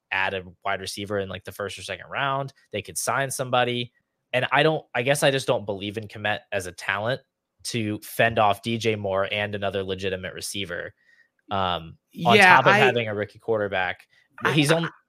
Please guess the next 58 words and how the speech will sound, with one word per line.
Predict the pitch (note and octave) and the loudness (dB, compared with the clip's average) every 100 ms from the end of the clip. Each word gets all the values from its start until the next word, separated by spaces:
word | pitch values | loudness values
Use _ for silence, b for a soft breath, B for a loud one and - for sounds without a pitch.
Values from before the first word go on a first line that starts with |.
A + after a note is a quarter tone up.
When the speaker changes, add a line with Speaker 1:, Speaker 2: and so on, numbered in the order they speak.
| A#2+ | -14
Speaker 1:
Mm-hmm. | G#2 F#2 | -12 -12
Speaker 2:
why | E3 C#3+ G3+ C4+ | -10 0 2 4
not? | A3+ A#2+ - - - | 4 4 0 -12 -2
Like, | D3+ C#3+ - D#3+ | 2 2 0 0
like, | D#3 | 0
Cole | - A#3 | 2 2
Kmet, | A3+ A3 G3+ - - | 2 2 2 0 -6
w-, | F#3 - | -8 -6
like, | F3 | -6
w-, | E3+ F3 | -4 -6
what | E3 D#3+ E3 D3+ - | -6 -12 -4 -2 0
don't | G#3 F3 | -2 0
you | E3+ | -4
believe | D3 B2+ B2 A#2 | -4 -4 -6 -8
about | G#2+ G2 G#2 | -4 -4 -4
him | A2 | -8
as | G2 | -14
a | F#2+ | -14
talent? | - F#2 - | -12 -12 -6
Like, | C3+ D3 | 2 6
I | F#3 | 6
agree | E3+ C3+ D3+ E3+ | 6 0 0 0
he's | C3+ C#3+ C3+ A#2 | 0 -6 -8 -4
not | A#2+ B2 A#2 A2 - _ - - | 0 2 2 0 -10 _ -20 -18
Travis | - C3+ A#2 A2 | -6 -4 -4 -6
Kelce, | - C#3 C#3+ C3+ A#2+ | -4 -4 -2 -4 -6
he's | A2+ | -6
not | B2+ A#2+ | -2 -2
Mark | B2 A#2 A#2+ | 0 -4 -2
Andrews, | D3+ F#3+ A#2+ A#2 | 0 0 -4 2
but | C3 | 6
Speaker 1:
Yeah. | A#2+ A2 | 8 8
Speaker 2:
neither, | C3+ D3+ D3+ - | 4 2 0 -2
neither | D3 F3+ F3 D#3 | 4 6 6 2
is | C#3 | 2
Evan | C#3+ C3 | -2 -2
Ingram, | D3+ G#3 A#2 F#2 | -4 -4 -6 -8
right? | G2 B2 D3 | -6 0 4
Speaker 1:
I | |
Speaker 2:
Like | D3+ | 4
Speaker 1:
guess | E3+ F3 F3+ | 4 2 0
it's | D#3+ | 0
just | F3+ D#3+ | 2 4
how | E3+ | 2
long | C3 B2 B2 | 2 2 2
it's | A#2 - | -2 -2
taken | C3+ A#2 | -4 -2
him | A2+ | -4
to | G#2+ | -2
ramp | G#2 G2+ G2 | 0 0 2
up. | G#2+ G#2 | 2 2
And | A#2+ | 2
the | |
argument | B2 F3 F#3 F3 D#3+ | 2 2 2 0 2
about | C#3+ | 2
him | C#3 C3 | 0 -2
being | B2+ A#2 | -4 -2
young, | A2 A2+ | -2 -2